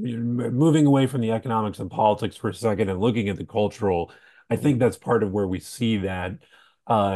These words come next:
Speaker 1: normalization. The, um, the anecdote, uh, that opens the book, uh, which is of a, a young lady in Texas
Speaker 2: Mm-hmm.
Speaker 1: seeing the railroad for the first time,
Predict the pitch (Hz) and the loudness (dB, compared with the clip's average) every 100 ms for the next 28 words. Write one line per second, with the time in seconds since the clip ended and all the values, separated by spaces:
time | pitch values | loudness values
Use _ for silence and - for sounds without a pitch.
0 | 92 95 101 104 98 92 85 95 92 - | -2 -2 0 0 -2 -4 -4 -6 -6 -6
1 | 95 85 85 90 - 110 101 98 92 90 | -8 -8 -12 -12 -4 -2 0 -2 -4 -6
2 | - _ _ _ _ - 107 92 92 90 | -10 _ _ _ _ -4 -2 -2 -4 -8
3 | 87 87 - _ _ - 127 120 143 147 | -10 -12 -16 _ _ -4 0 2 2 2
4 | 110 117 113 104 - _ - 110 104 95 | 0 0 0 0 -6 _ -2 2 2 2
5 | 107 131 127 104 - 90 92 87 85 - | 4 2 2 -4 -6 -6 -2 -2 -4 -10
6 | - 117 101 98 110 92 95 92 90 92 | -4 -2 0 -2 -2 -2 -2 -2 -2 -4
7 | - 107 107 113 113 107 101 95 92 - | -4 -2 0 0 0 0 0 -2 -6 -4
8 | 104 - 107 95 90 120 110 107 98 101 | -4 -2 -2 -2 -4 -2 0 0 2 4
9 | 98 - 101 - 127 110 - 107 98 98 | 2 0 -6 -2 -2 -2 -4 0 2 2
10 | 98 | 0